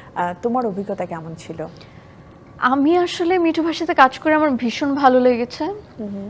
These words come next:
Speaker 2: আর সত্যি কথা বলতে, আহ, সিনেমা তো কাজল রেখা শেষ করে নীলচক্র করেছি।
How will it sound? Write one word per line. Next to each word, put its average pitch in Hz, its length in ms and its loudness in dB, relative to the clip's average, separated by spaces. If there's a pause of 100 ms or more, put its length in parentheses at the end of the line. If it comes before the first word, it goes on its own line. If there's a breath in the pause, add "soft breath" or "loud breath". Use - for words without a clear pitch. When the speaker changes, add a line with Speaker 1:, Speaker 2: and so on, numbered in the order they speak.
Speaker 2:
আর 214 400 -2 (340)
সত্যি 247 340 -8
কথা 269 220 0
বলতে, 269 460 0
আহ, 226 140 0
সিনেমা 247 400 -4
তো 247 160 -6
কাজল 226 260 2
রেখা 233 180 -6
শেষ 240 200 -8
করে 247 160 -2
নীলচক্র 226 500 -4
করেছি। 220 460 -4